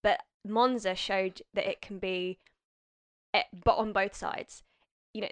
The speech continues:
the, the guys that were racing must have had stress levels up to here for the entire Grand Prix. And also for the fans, it was amazing to watch. That for me is why I'm always like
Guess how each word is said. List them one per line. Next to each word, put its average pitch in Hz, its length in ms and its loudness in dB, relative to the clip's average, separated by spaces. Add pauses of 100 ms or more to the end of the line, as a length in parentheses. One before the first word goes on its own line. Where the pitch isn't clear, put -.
(120)
the, 208 340 6 (320)
the 214 80 2
guys 226 340 8
that 220 100 -4
were 202 120 -2
racing 190 720 -4
must 190 220 -8
have 196 100 -8
had 190 340 -4 (140)
stress - 360 -6
levels 180 440 -8
up - 200 -4
to - 80 -14
here 180 340 -2
for - 120 -18
the 170 120 -8
entire 165 680 -4
Grand 170 260 -6
Prix. 139 460 -4 (520)
And 214 160 0
also 208 320 0
for 196 120 -10
the 196 80 -6
fans, 196 420 -2
it - 80 -4
was 185 140 -6
amazing 202 680 -4
to 190 120 -10
watch. 180 420 0
That 254 240 6
for 247 140 -8
me 233 200 0
is 208 160 -6
why 185 520 2 (420)
I'm 214 100 2
always 220 240 2
like 196 280 2